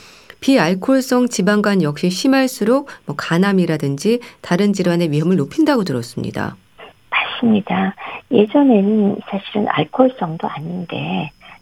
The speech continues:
Speaker 2: 그냥 뭐 좀 뚱뚱하니까 살만 빼면 되지 아무 문제 없지 않나라고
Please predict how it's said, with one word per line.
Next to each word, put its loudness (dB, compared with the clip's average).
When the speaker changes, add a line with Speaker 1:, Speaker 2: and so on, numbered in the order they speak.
Speaker 2:
그냥 2
뭐 0
좀 -6
뚱뚱하니까 0
살만 2
빼면 0
되지 -6
아무 -4
문제 -4
없지 -6
않나라고 -4